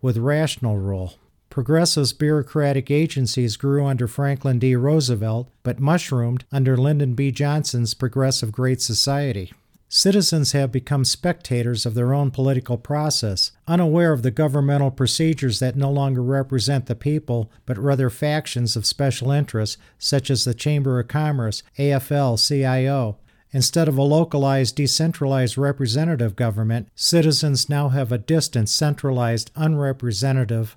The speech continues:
Washington, D C based government. Washington, D C, in its ruling class, is now synonymous to the seventeen hundreds golden streets of Versailles and its snuff-sniffing ruling elite prior to the French Revolution.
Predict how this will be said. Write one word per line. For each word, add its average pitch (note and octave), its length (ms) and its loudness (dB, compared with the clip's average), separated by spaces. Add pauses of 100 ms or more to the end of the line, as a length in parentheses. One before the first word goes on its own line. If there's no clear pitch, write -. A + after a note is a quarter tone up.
(100)
Washington, C3+ 720 -2
D C3+ 180 0
C D#3+ 320 -2
based A2 400 -4
government. G2 500 -4 (360)
Washington, D3+ 680 -2
D C3+ 160 0
C, C#3+ 600 0
in C3 140 0
its B2+ 180 0
ruling D#3+ 360 0
class, C3+ 440 -2
is A2 140 -2
now D3+ 220 0
synonymous C#3 800 0
to C3 160 -2
the A#2 140 -2
seventeen C#3+ 640 -2
hundreds C#3 420 -2
golden C#3+ 340 0
streets C#3+ 440 -2
of A2 80 -4
Versailles B2+ 580 -2 (140)
and C3+ 160 2
its - 160 0
snuff-sniffing D3+ 920 0
ruling D3 380 2
elite C3 440 0 (140)
prior D3+ 380 2
to C#3 120 -2
the A2+ 120 0
French C3+ 360 -2
Revolution. B2+ 720 0